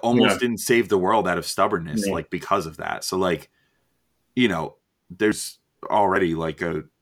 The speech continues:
Speaker 1: you know, sort of a precedent of parents putting their,
Speaker 2: Mm.
Speaker 1: you know, wh-, what parents there are. Al-, also, like, Scott, like, you know, being like, "No, I can't go on a world-saving mission because I'm staying at home with my daughter on,
Speaker 2: Yeah.
Speaker 1: uh,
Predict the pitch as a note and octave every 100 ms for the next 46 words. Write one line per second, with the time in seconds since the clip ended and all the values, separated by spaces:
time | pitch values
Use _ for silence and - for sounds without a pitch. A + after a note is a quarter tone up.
0 | _ F2+ D#2+ F2 - _ - G2 E2 D#2+
1 | - F2+ - D#2+ D#2+ E2 - _ _ _
2 | - E2+ D#2+ - - E2+ D#2+ D#2+ - _
3 | - - A#2 G2+ F2 F2 - G2+ G2+ -
4 | G#2+ G2+ F2+ - - F2+ E2+ F#2 D#2+ F#2+
5 | G2 E2+ - - - C#3+ - B2+ B2+ E3
6 | F3 C3 A2 - - C3+ B2 - F#2 E2
7 | - _ _ - A#2 G2 F2+ G#2 G2 F#2+
8 | F2+ F2 G2+ G2+ F2 F2 G2 F2+ - F#2
9 | F#2 F2+ F2+ E2+ F2+ E2+ G2 F2 E2+ F#2+
10 | E2+ F2 E2+ F2 E2+ E2+ E2 - - F#2
11 | F2 E2+ F#2 F2 - E2+ E2 F#2+ E2 D#2+
12 | E2 E2+ E2 E2 F2+ D#2+ _ F2+ F2 E2
13 | E2+ E2